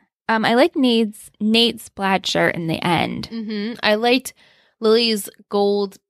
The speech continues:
Speaker 2: pendant necklace. It was, like, a big, looked like a sun
Speaker 1: Like a
Speaker 2: almost.
Speaker 1: sunburst.
Speaker 2: Yeah, it was really pretty. And I liked Rufus's gray pea coat.
Speaker 1: It was very cute. Roofy.
Speaker 2: Jess liked Elizabeth's ivory coat.
Speaker 1: Mm-hmm.
Speaker 2: Yes, she's a stunner.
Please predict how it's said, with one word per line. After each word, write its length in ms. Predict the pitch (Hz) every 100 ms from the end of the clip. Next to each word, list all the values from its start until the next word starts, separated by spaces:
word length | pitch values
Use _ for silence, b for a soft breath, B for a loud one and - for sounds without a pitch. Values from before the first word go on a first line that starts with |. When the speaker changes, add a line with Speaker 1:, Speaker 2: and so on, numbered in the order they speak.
| _
Speaker 2:
pendant 520 | - 214 214 214 208 196
necklace. 680 | 185 196 - 254 254 -
It 60 | 170
was, 200 | 185 185
like, 140 | 185
a 60 | 196
big, 320 | 190 185 185
looked 160 | 214 262
like 80 | 349
a 40 |
sun 380 | - - 190 220
Speaker 1:
Like 240 | 202 156 240
a 40 |
Speaker 2:
almost. 100 | 247
Speaker 1:
sunburst. 540 | 311 302 190 156 196
Speaker 2:
Yeah, 240 | 220 202 190
it 40 |
was 120 | 214
really 180 | 226 226
pretty. 500 | 190 165 156 98 - b b b -
And 100 | 233
I 40 |
liked 280 | 254 285 -
Rufus's 480 | 277 269 294 302 262
gray 260 | - 240 247
pea 260 | - 320
coat. 420 | - 214 165 - - -
Speaker 1:
It 40 | 196
was 140 | 190
very 260 | 185 175 170
cute. 420 | - - - - _ _ -
Roofy. 640 | 165 170 170 - - 202 208 _ _
Speaker 2:
Jess 340 | 233 233 -
liked 260 | 233 226 -
Elizabeth's 640 | 208 196 190 185 185 170 - -
ivory 400 | 196 196 - -
coat. 520 | - - - _ -
Speaker 1:
Mm-hmm. 360 | 214 202 196 156 - -
Speaker 2:
Yes, 360 | - - -
she's 260 | - 220 202
a 40 |
stunner. 420 | - - - -